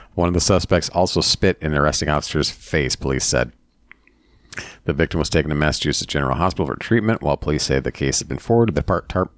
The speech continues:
Department Civil Rights Unit to investigate racial motives. Will it will be quietly disappeared. I, I added that last part.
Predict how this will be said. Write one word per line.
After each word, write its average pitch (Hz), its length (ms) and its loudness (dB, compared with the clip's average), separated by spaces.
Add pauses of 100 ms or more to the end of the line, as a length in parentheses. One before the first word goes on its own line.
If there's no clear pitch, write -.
Department 104 440 0
Civil 95 220 0
Rights 85 280 2
Unit 80 280 2 (520)
to 82 100 4
investigate 80 540 2
racial 76 340 2
motives. 71 380 0
Will 69 200 2
it - 100 -4
will 73 140 -2
be 80 140 -10
quietly 69 580 -2
disappeared. - 600 -4 (760)
I, 87 160 0
I 78 140 0
added 69 240 -2
that 67 160 -6
last - 240 -6
part. - 220 -4